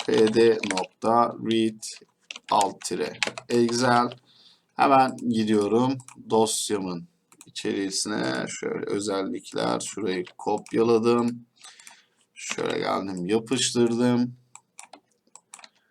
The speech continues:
Örnek nokta X L S X uzantısında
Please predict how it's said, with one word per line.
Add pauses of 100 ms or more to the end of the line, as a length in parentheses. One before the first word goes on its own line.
(1700)
Örnek
nokta
X
L
S
X
uzantısında